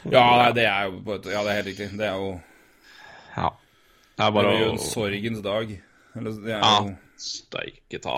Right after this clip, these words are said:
Speaker 2: mye penger, altså.
Speaker 1: Ja, de har, ja, de har altså i tjue, i tjuetre, tjuefire så har de fire spillere signert.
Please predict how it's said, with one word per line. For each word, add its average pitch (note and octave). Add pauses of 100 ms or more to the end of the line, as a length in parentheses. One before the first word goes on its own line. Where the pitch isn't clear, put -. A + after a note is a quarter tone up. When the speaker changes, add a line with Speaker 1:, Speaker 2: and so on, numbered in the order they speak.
Speaker 2:
mye -
penger, F#2+
altså. - (140)
Speaker 1:
Ja, A2+
de C3
har, B2 (200)
ja, B2+
de D3
har C#3+
altså C#3
i C#3
tjue, B2+ (400)
i C#3+
tjuetre, B2+
tjuefire C3+
så C#3+
har C3+
de C3+
fire A#2
spillere G#2
signert. A#2